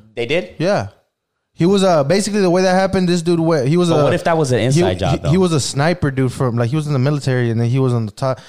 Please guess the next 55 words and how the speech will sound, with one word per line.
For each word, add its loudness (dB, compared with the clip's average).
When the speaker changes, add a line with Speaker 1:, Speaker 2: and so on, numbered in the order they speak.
Speaker 2:
'cause -2
in, 0
in 0
Dallas, 0
you -6
can -8
go 0
to 0
the -2
place -4
where 0
it -2
happened, -4
so 0
they -2
c-, -18
take -6
you -18
through -6
the -4
whole, -4
you -8
can -4
even, -4
I -2
think, -8
see -6
the 0
window 0
and -8
shit -8
that -8
where -8
it -6
happened. -6
So -6
he -2
went 0
up -4
there, 0
did -6
what -2
he -4
did, -4
and -2
then -2
he -4
went -2
to -2
a 0
movie -2
theater. -4
So -4
from -4
there, 0